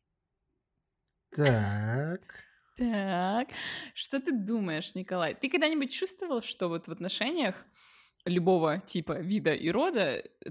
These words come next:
Speaker 2: ты, эм, что ты вот сидишь, например, и думаешь, что, блин, а вдруг я вот слишком навязчивый? Вдруг я слишком, меня слишком много?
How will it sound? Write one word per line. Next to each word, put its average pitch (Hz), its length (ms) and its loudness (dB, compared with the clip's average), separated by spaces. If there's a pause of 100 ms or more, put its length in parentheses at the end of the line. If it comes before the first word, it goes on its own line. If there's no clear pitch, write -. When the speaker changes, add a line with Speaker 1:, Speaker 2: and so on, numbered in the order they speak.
(120)
Speaker 2:
ты, 196 680 0
эм, 156 680 -2
что - 200 -10
ты - 140 -6
вот - 340 -6 (200)
сидишь, 294 420 -4
например, 135 440 -8
и 170 60 -8
думаешь, 170 280 -6
что, - 160 -10
блин, 185 440 -8
а 190 60 -12
вдруг - 260 -10
я 247 60 0
вот 190 120 -8
слишком - 380 -8
навязчивый? 147 640 -8
Вдруг 208 300 -6
я 208 140 4
слишком, - 400 -8
меня 165 320 -2
слишком 156 400 -8
много? 139 280 -10